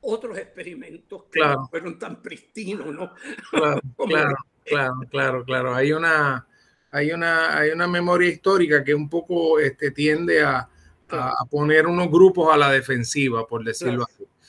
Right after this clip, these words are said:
Speaker 2: Bueno, pues
Speaker 1: Bueno, y
Speaker 2: regresemos,
Speaker 1: también, y también
Speaker 2: regresemos.
Speaker 1: me parece, me parece que uno también <laughs> debe de indicar que estos mismos experimentos, ¿no?, fueron la causa que motivan al gobierno federal crear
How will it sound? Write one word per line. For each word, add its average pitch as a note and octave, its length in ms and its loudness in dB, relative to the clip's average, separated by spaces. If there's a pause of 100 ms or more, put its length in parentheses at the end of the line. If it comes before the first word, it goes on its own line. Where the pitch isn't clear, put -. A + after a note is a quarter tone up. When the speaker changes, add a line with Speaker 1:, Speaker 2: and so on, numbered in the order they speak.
(220)
Speaker 2:
Bueno, D#3 220 4
pues D3+ 140 4
Speaker 1:
Bueno, D#3+ 80 6
y - 20 6
Speaker 2:
regresemos, A3+ 400 2
Speaker 1:
también, A3 280 0
y - 20 -14
también - 120 -18
Speaker 2:
regresemos. A3+ 440 0
Speaker 1:
me - 120 -16
parece, A3+ 500 -12
me F#3 100 -12
parece F3 500 -16
que E3 300 -18 (460)
uno F3 220 -12
también D3+ 440 -12
<laughs> - 200 -14
debe F3+ 120 -14
de D3+ 200 -8
indicar C#3+ 600 -12
que D#3+ 240 -12
estos G3 440 -10
mismos F3 540 -14 (440)
experimentos, D3+ 1080 -8 (220)
¿no?, D#3 200 -12 (320)
fueron E3 440 -2
la D#3 160 -8
causa D#3 460 -10
que E3 100 -6
motivan D3 760 -12
al D#3 180 -10
gobierno C#3 420 -10
federal C3+ 540 -10 (360)
crear D#3+ 540 -6